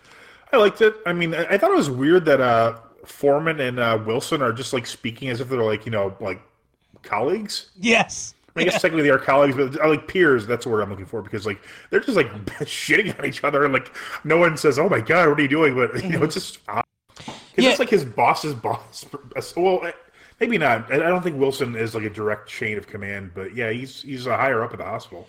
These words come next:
Speaker 2: Wilson, so I don't know if Wilson is head of oncology at this point.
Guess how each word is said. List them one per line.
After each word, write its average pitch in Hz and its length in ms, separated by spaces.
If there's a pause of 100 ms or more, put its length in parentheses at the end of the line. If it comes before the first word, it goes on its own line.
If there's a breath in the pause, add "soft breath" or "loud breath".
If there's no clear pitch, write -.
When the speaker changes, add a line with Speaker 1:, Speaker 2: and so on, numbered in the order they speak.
(180 loud breath)
Speaker 2:
Wilson, 254 580
so 226 320
I 208 140
don't 320 280
know 185 280
if 175 240
Wilson 180 420
is 165 120
head 175 360
of 170 100
oncology 160 640
at 170 80
this 185 160
point. 202 320